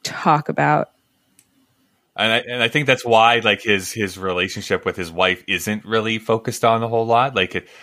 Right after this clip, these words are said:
Speaker 2: um, like, she, she, at least in the updated version, she gets, like, that, that song to sing. Uh, but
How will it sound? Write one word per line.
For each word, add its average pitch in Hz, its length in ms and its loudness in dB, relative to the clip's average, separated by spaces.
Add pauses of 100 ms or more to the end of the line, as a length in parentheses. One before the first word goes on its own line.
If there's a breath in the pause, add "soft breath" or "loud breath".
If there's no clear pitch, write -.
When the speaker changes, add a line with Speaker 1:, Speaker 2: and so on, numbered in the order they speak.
(320 loud breath)
Speaker 2:
um, 80 600 0 (580)
like, 98 220 0
she, 95 580 -2 (180)
she, - 180 -12
at 92 120 2
least 104 200 -2
in 95 60 -2
the 90 100 2
updated 85 280 0
version, 78 300 -10
she - 180 -4
gets, 82 240 -4
like, 87 180 -4
that, 82 300 -2
that 82 240 -2
song 85 440 -4
to - 120 -12
sing. 113 400 -4 (560 loud breath)
Uh, 87 520 2 (580)
but 92 260 2